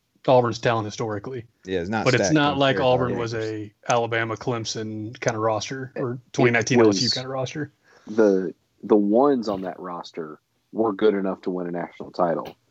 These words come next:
Speaker 1: Sure.
Speaker 3: The twos were not.
Speaker 2: Well, that's what we saw
Speaker 3: Not
Speaker 2: in that
Speaker 3: good enough.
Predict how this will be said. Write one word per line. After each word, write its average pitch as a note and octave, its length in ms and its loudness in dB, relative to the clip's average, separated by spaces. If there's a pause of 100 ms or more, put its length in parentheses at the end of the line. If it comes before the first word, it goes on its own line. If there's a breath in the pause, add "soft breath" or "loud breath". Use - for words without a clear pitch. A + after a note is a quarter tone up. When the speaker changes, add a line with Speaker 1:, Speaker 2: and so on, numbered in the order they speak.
(120)
Speaker 1:
Sure. F#2 140 6
Speaker 3:
The - 80 2
twos F2+ 600 4 (300)
were F2+ 220 2
not. F2 440 2
Speaker 2:
Well, G#2+ 80 0
that's A#2+ 240 2
what B2 120 2
we A2 100 2
saw A2+ 300 4
Speaker 3:
Not G#2 100 4
Speaker 2:
in G2+ 60 -2
that F#2+ 60 -2
Speaker 3:
good F2+ 100 0
enough. E2 320 -8